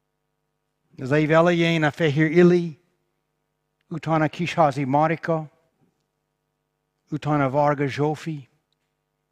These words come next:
és most Gábor András. Nem is beszélve arról, hogy itt volt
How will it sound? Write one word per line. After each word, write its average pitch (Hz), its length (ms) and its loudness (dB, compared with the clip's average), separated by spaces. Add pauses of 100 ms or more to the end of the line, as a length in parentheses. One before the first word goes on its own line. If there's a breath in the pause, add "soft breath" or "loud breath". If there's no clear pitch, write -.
(280)
és 143 160 -10
most 147 240 -4
Gábor 151 380 -6
András. 139 720 -12 (1160)
Nem 165 280 0
is 151 140 -2
beszélve 151 580 2
arról, 143 340 -2
hogy 135 160 -8
itt 131 140 -8
volt 139 440 -6